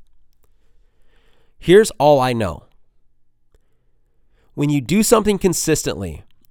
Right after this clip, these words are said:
over and over, day after day, okay, it becomes a habit.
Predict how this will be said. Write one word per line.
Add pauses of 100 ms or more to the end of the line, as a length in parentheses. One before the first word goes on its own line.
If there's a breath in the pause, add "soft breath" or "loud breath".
(140)
over
and
over, (180)
day
after
day, (580)
okay,
it
becomes
a
habit.